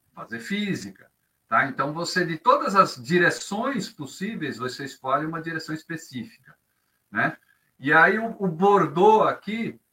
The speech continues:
seria o que você continua nessa área e você vai pra pós-graduação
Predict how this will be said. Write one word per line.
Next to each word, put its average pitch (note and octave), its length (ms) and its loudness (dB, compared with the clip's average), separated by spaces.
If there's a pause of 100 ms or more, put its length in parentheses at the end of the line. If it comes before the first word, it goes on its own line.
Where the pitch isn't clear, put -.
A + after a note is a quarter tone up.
seria F#3+ 540 0
o G3+ 80 -4
que G3+ 120 -6
você F#3+ 320 -2
continua A3+ 580 0
nessa G#3 320 0
área G3+ 600 0 (200)
e D3+ 80 -8
você E3+ 320 -6
vai C#3 180 2
pra D3 140 -6
pós-graduação B2+ 1160 -6